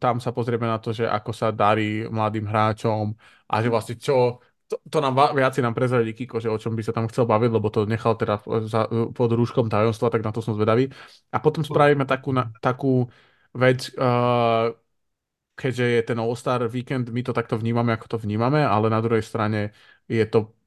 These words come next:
príležitosť spraviť niečo tým, že sa N B A nedieje vlastne pár dní,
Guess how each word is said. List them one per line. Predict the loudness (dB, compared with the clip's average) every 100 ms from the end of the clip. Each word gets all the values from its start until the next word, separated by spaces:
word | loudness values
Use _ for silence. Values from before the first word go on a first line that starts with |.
| _
príležitosť | 4 8 8 4 -2 -4 -8 0
spraviť | 2 2 0
niečo | -2 -2 0 2 2
tým, | 0 -4
že | -6
sa | -6
N | -4 0
B | 0 0
A |
nedieje | 0 2 4 4
vlastne | 4 2 -2 0
pár | 0 2
dní, | 0 -2